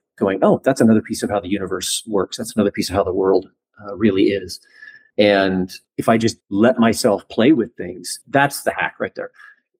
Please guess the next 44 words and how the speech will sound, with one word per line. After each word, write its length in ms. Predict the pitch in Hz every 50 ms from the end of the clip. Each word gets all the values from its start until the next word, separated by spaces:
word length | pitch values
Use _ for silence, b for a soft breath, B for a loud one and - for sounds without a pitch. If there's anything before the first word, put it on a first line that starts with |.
| _ _ _
Let 180 | 139 135 143 147
it 100 | - -
be 100 | 131 113
play 500 | - - - 127 123 123 - - - _ _
instead 320 | - 127 120 - - 147 139
of, 60 | 127
like, 160 | 120 120 120 120
"Oh, 340 | 123 127 127 131 131 127
I 80 | 127 123
gotta 240 | 127 - - 107 104
do 200 | - 92 98 101
this 320 | 85 90 98 - - -
thing," 480 | - 82 80 87 90 85 82 82 85 - b b b b b b b b -
right? 260 | 92 92 98 - - _ _ _ _ _ _ _
Back 220 | 190 185 - -
off 160 | 240 - - -
and 80 | 143
say, 100 | - 151
"What 280 | 131 - - - 147 180
do 60 | 202
you 60 | 226
wanna 140 | 220 190 160
play 240 | - _ 147 147 147
with?" 300 | 120 - - - - - _ _ _ _ _
There's 200 | 127 127 123 117
a 40 | 120
time 280 | - - 151 165 175 165
in 100 | 151 139
the, 340 | 123 117 110 107 107 101 -
the, 180 | - 123 120 123 127
the 120 | 117 117
Atlas 280 | - 135 - 120 117 -
Skills 300 | - - 123 123 131 -
Clinic 240 | - 127 107 101 -
when 100 | 113 101
we 60 | 104 110
stepped 360 | - - - 117 - _ _
back 220 | - 117 113 113
and 100 | 117 113
said, 160 | - 110 101 -
"Hey, 120 | 160 151
let's 240 | 113 123 - - -
look 160 | 175 160 -
at, 100 | 131 -